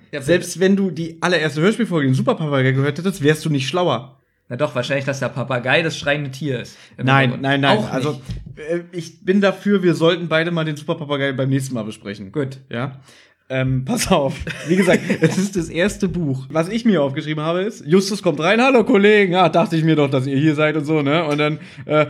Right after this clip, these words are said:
Speaker 2: „Ah, ich musste wieder für Tante Mathilda schleppen“ und so. Justus lebt bei seiner Tante und seinem Onkel auf dem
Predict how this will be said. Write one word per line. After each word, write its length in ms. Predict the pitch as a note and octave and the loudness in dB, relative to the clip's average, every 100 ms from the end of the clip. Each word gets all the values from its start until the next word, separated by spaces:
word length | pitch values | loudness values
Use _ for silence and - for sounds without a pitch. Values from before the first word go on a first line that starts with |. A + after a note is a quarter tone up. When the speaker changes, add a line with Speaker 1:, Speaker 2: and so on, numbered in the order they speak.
| D3 | 0
Speaker 2:
„Ah, 160 | D3 D#3 | 0 2
ich 100 | D3+ | 2
musste 240 | E3 E3 | 2 2
wieder 140 | D#3 D3 | 0 0
für 100 | D3+ | 0
Tante 220 | C#3 C3+ | -2 0
Mathilda 380 | C3 D#3 D#3+ C#3 | 0 0 0 0
schleppen“ 380 | E3 D#3+ F3 | -2 -6 -2
und 120 | E3 D#3 | -4 -2
so. 240 | E3+ D#3+ - _ _ _ _ | -2 -4 -10 _ _ _ _
Justus 760 | D3+ F#3 A3+ A#3+ C#4+ D4 - - | 2 2 4 -2 -2 -4 -12 -12
lebt 280 | C#3+ F3 - | -2 0 2
bei 120 | E3 | 2
seiner 280 | D3+ D3+ D3 | 2 0 -2
Tante 320 | E3 F#3 A3+ | 0 0 0
und 80 | E3+ | -2
seinem 200 | C3 A2+ | 0 0
Onkel 440 | C3 F3 C#4 D4+ D4 | 0 0 0 -2 -2
auf 200 | D3+ D#3+ | -4 -2
dem 400 | E3+ E3 E3 | -4 -6 -10